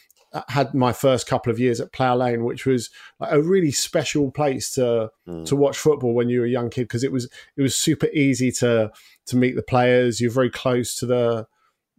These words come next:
Speaker 1: the, the crowd. How do you look back on going to football at,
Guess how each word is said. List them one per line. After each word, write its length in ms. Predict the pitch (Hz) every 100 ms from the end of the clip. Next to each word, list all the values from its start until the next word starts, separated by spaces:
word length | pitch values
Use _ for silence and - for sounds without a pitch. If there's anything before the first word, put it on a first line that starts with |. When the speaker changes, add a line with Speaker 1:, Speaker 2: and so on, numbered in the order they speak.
| _
Speaker 1:
the, 180 | 143 139
the 100 | 135
crowd. 400 | - 135 131 151 -
How 180 | - 233
do 60 | 247
you 120 | 226
look 260 | 208 - 175
back 300 | 175 - 135
on 360 | 120 117 120 _ _ 131
going 240 | 151 135 127
to 120 | 120
football 420 | - - 131 120
at, 140 | 113